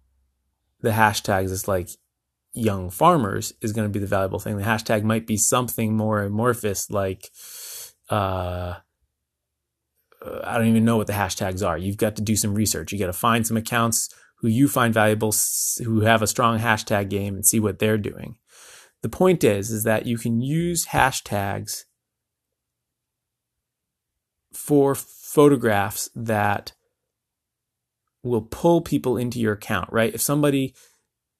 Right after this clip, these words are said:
is following a spoon carving hashtag and they see your photograph, they like the photograph, they like it well enough to check out your account, and they go and they see your account and they see enough of a percentage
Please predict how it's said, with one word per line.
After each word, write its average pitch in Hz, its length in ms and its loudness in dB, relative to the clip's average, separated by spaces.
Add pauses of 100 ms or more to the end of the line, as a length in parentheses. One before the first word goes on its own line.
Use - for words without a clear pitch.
(760)
is 113 200 0
following 123 680 0
a 107 200 -4 (300)
spoon 147 340 2
carving 123 320 2
hashtag 104 580 -2
and 104 120 -6
they 101 280 -4 (100)
see - 260 -4
your 117 520 0 (180)
photograph, 101 520 2
they 95 100 -4
like 127 260 2
the 110 60 -8
photograph, 104 540 -2 (320)
they 117 100 0
like 135 180 4
it 127 80 2
well 120 180 2
enough 110 140 2
to 110 80 -8
check 117 200 -2
out 110 140 0
your 107 140 0
account, 92 480 -10 (720)
and 123 120 0
they 113 60 4
go 143 220 8
and 135 100 2
they 117 60 2
see 220 200 8
your 151 140 8
account 117 300 0
and 127 80 -4
they 117 100 0
see - 480 0
enough 143 600 4
of 143 120 4
a 143 60 8
percentage 160 800 0